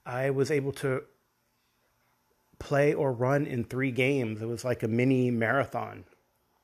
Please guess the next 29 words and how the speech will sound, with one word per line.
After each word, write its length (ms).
And, 280
uh, 200
I'll 140
talk 240
about 300
those 180
games. 460
You 80
might 180
have 120
heard 200
about 300
them 160
on 120
other 460
podcasts 640
or 100
might 200
have 100
seen 220
them 160
if 120
you 80
follow 360
certain 400
YouTubers 640
or 160
other 200
podcasters. 800